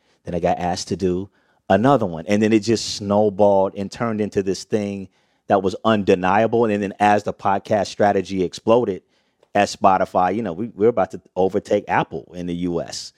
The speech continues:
Like, it's crazy. And we've already overtaken Apple in thirty markets. Like, the fact that Spotify went after something Apple owned and basically had a monopoly on, and we overtook it, and that they're saying, "Hey, your talent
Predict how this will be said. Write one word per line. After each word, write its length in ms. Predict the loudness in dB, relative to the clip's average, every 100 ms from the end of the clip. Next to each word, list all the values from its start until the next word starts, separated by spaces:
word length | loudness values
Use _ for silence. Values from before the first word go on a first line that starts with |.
| _ _ -4
Like, 300 | 0 0 -2 _
it's 120 | -4
crazy. 340 | 4 4 4
And 60 | -2
we've 160 | 0 2
already 240 | 2 2
overtaken 480 | 0 0 -2 -2 -2
Apple 360 | -2 -2 -2
in 80 | -6
thirty 280 | 0 0 0
markets. 420 | -2 -2 -4 -6
Like, 180 | -4 -4 _ _
the 80 | -6
fact 240 | -2 0
that 120 | 0 -2
Spotify 520 | 0 0 2 0 0
went 200 | -4 -6
after 420 | -2 -2 -2 -6
something 360 | -4 -6 -6 -4
Apple 400 | 0 0 -2 -8 0
owned 480 | 4 4 2 -2 -6 _ _ _
and 140 | 0 4
basically 400 | 4 2 0 2
had 180 | 4 2
a 40 |
monopoly 640 | 0 0 2 2 0 -2
on, 200 | -2 -4
and 160 | -4 0
we 140 | 4
overtook 480 | 4 2 0 0 0
it, 160 | -2 -4 _ _ -2
and 140 | 2
that 180 | 2 2
they're 240 | 4 4
saying, 480 | 4 0 -2 -2 -8 -12 _ _
"Hey, 160 | 4 4
your 320 | 4 2 2
talent 540 | 2 0 -2 -2 -6